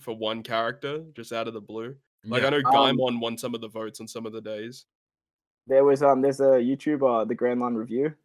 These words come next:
Speaker 3: He was
Speaker 1: Yeah.
Speaker 3: pushing Whoop, he was, he was pushing Whoop Slap for, for the meme.
Speaker 2: All right, well, then I'll go into our variants of, of, uh, so Oceania, so for us jabronis in Australia,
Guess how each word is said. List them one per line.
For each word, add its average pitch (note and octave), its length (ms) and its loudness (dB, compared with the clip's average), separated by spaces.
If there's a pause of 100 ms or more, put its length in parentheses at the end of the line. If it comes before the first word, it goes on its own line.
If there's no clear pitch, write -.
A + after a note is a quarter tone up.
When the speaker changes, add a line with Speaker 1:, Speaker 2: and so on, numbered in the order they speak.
(180)
Speaker 3:
He B2 120 4
was B2+ 120 6
Speaker 1:
Yeah. - 40 -20
Speaker 3:
pushing A2+ 280 4
Whoop, G#2 240 0
he C#3 80 0
was, B2+ 140 4
he C3 100 8
was C#3 140 6
pushing C3 300 4
Whoop A2+ 180 2
Slap G2+ 300 0
for, G#2+ 260 -2
for A2 140 -6
the G#2+ 80 0
meme. G#2 280 -2 (840)
Speaker 2:
All B2+ 80 -6
right, A2+ 100 2
well, C3 180 -4
then C#3+ 100 0
I'll D#3 200 2
go F3 200 4
into D#3+ 280 -2
our D3 300 2
variants C#3 680 0
of, A#2+ 300 -8 (200)
of, A#2 260 -6
uh, G#2 400 -4
so B2 260 -6
Oceania, C#3 600 0
so B2+ 160 -6
for - 160 -10
us C3 180 -4
jabronis A2+ 500 -4
in A2+ 40 -8
Australia, A#2 560 -2